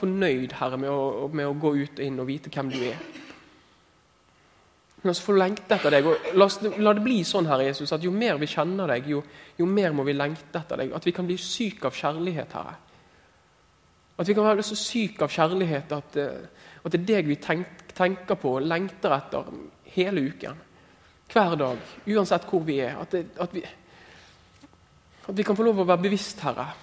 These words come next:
eh, på at du er overalt. At vi kan få be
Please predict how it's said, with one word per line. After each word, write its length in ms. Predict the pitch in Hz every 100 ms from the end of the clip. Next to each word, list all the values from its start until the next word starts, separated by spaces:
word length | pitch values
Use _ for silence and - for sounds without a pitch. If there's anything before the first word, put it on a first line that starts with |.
| - -
eh, 320 | - 147 123 160 - - _ _ _ _ _ _
på 160 | 175
at 160 | 156 156
du 80 | 160
er 160 | 165 147
overalt. 640 | 131 139 127 156 - - - - - _
At 80 | -
vi 80 | 185
kan 100 | 196
få 140 | 226
be 460 | 190 208 208 247 180